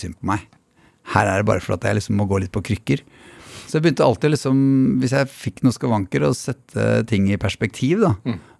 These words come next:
Speaker 1: Og tenke at, eh, herregud, jeg er jo allikevel utrolig heldig, bare med det å være født i Norge. Man må liksom brekke det litt grann ned,
Speaker 2: Mm.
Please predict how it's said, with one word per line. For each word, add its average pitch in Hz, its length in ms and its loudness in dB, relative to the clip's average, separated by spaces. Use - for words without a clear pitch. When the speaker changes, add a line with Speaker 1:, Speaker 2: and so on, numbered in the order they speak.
Speaker 1:
Og 127 80 0
tenke 117 300 2
at, - 180 -6
eh, 113 720 2
herregud, 110 320 2
jeg 113 80 2
er 98 160 0
jo 110 300 -2
allikevel 107 480 0
utrolig 98 640 -2
heldig, 104 300 2
bare 110 160 4
med 107 140 0
det - 20 0
å 98 60 -2
være 95 160 -4
født - 260 -4
i 107 60 4
Norge. 101 400 2
Man 139 140 4
må - 20 4
liksom 131 240 0
brekke 123 400 -2
det 113 80 0
litt 113 160 -4
grann 98 160 0
ned, 147 260 2
Speaker 2:
Mm. 104 160 -2